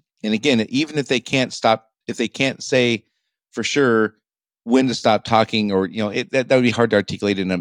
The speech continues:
in a made-up situation. But at least can they say, "Here are the steps in the sales process. And at the end of this step, step four, step seven, whatever is for your sales process, this is the point where it should be appropriate for me to let them make a decision," which means I'm not talking. Because if I'm talking,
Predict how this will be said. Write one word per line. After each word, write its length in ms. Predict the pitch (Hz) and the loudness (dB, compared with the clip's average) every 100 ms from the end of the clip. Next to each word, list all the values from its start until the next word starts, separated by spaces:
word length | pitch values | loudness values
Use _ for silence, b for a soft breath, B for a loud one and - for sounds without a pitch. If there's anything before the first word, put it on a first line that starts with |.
| - | -4
in 100 | 98 | -6
a 60 | |
made-up 300 | 92 90 90 | -2 0 -2
situation. 440 | - - 80 78 87 | -4 -10 -8 -6 -4
But 140 | 104 | -2
at 80 | 127 | -2
least 240 | 147 196 | -4 -6
can 100 | - | -4
they 120 | 135 104 | -2 -2
say, 440 | - 143 104 95 _ _ - | 0 2 2 0 _ _ -4
"Here 140 | 156 | -2
are 60 | 180 | -2
the 80 | |
steps 320 | 160 - 131 131 | -2 -2 -2 -2
in 40 | |
the 40 | |
sales 260 | 117 120 113 | -2 0 0
process. 460 | - 110 110 110 110 | 2 2 2 -4 0
And 100 | 120 | -2
at 100 | 123 | 0
the 100 | 131 | -2
end 80 | |
of 40 | 123 | 0
this 160 | 120 | 0
step, 360 | - 104 101 _ | 0 2 2 _
step 260 | - 113 101 | -6 -4 0
four, 240 | 104 107 | 2 2
step 220 | 101 101 - | 2 -2 0
seven, 300 | 98 95 95 | 0 2 0
whatever 240 | 95 92 | 2 0
is 140 | 87 95 | 0 -4
for 200 | - 92 | -10 -4
your 140 | 92 | -4
sales 260 | - 90 - | 0 -2 0
process, 440 | 85 85 87 - _ _ _ _ - | -2 -2 -4 -6 _ _ _ _ -6
this 140 | 160 | -6
is 80 | 185 | -6
the 80 | - | -4
point 240 | 151 139 | 0 0
where 80 | 127 | 2
it 60 | 120 | 0
should 120 | 127 | 0
be 80 | 123 | 0
appropriate 380 | 113 113 117 101 | 2 2 2 -4
for 80 | |
me 80 | 107 | -2
to 80 | 104 | 2
let 140 | 101 | 2
them 100 | 101 | 2
make 160 | 90 87 | -2 -2
a 20 | |
decision," 400 | 80 - 78 80 | -6 -6 -6 -6
which 180 | 87 - | -8 -6
means 200 | 101 90 | -4 -4
I'm 160 | 82 90 | -4 -4
not 160 | 78 | -6
talking. 360 | - - - - | -10 -14 -14 -20
Because 240 | - - - | -12 -8 -8
if 80 | - | -2
I'm 160 | 110 | -2
talking, 460 | 127 98 90 87 | 2 0 0 -8